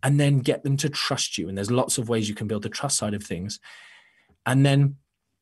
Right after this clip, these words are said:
people who do that, the whole, you know, we've had a couple of crazy situations where this, what, this one,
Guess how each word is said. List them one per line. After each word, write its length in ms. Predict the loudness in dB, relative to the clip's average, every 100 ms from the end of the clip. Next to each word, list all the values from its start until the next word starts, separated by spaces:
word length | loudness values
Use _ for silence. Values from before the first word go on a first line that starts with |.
| -14 2
people 260 | 4 6
who 140 | 6 6
do 180 | 6 6
that, 160 | 4
the 60 | 2
whole, 300 | 0 0 -2
you 120 | 0
know, 100 | 2
we've 160 | 2 2
had 140 | 0
a 40 |
couple 360 | 0 -2 0 -2
of 120 | -2
crazy 580 | -2 0 2 2 2 0
situations 680 | -2 -2 -2 -2 -2 -6 -6
where 200 | -6 -4
this, 200 | -4 -2
what, 220 | -4 -2
this 200 | -2 0
one, 360 | 2 2 -2